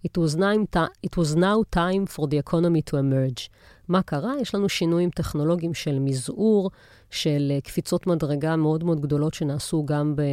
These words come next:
בעולם המחשוב, לא קשור לחלל, אבל פשוט דחף את כל הטכנולוגיה הזו, אה, קדימה, ולמעשה מייצר, מנגיש את הטכנולוגיה לאוכלוסיות ולקבוצות שלא יכלו לעסוק ב-, בזה קודם, וגם מוזיל מאוד מאוד את ה-, אה,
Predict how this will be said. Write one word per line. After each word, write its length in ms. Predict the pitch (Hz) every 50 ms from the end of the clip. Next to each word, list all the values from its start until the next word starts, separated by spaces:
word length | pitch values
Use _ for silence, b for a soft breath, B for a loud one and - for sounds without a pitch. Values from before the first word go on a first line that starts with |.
| 135 139 139 127
בעולם 260 | 135 143 143 151 165
המחשוב, 580 | 175 160 143 123 - - - - 226 240 208 196 -
לא 120 | 214 240 247
קשור 380 | - 233 - - 220 208 185 170
לחלל, 440 | 165 - - - 156 208 262 294 277 - 165
אבל 100 | 170 160
פשוט 260 | - 147 - - 233 - - -
דחף 520 | 160 147 170 - - 196 202 - - - B B B B B B B
את 100 | 160 -
כל 180 | - - 214 220
הטכנולוגיה 720 | 226 - 180 - - 175 156 160 160 170 170 156 156 151
הזו, 380 | 139 127 139 147 147 147 143 - -
אה, 40 | - 147 143 143 143 -
קדימה, 440 | - - 147 123 - 180 214 247 294 311 B B B B B B B -
ולמעשה 500 | 151 156 156 156 151 160 143 - - 202
מייצר, 640 | 208 190 170 160 147 - - - - 180 175 170 -
מנגיש 680 | 180 185 170 165 160 143 208 233 - - - - - -
את 100 | - -
הטכנולוגיה 640 | 170 - 175 - - 165 165 175 180 185 180 175
לאוכלוסיות 1000 | 165 160 156 151 151 247 311 - - - - 165 156 - - 165 170 175 160 151
ולקבוצות 560 | 160 151 147 - - 160 156 - - 175 -
שלא 180 | - 160 160 160
יכלו 240 | 165 - - 170
לעסוק 400 | 156 151 147 - - 165 147 - 156
ב-, 180 | 143 143 143 - -
בזה 220 | - 139 131 - 143
קודם, 320 | - - 220 226 269 269 254 B B B B B B B B -
וגם 320 | 147 160 151 165 185 190
מוזיל 500 | 185 180 175 156 147 156 185 180 165 143 b b b b b -
מאוד 200 | 156 156 151 151
מאוד 300 | 151 151 147 147 147 143
את 140 | 143 - -
ה-, 240 | 143 135 135 131 131 - -
אה, 40 | -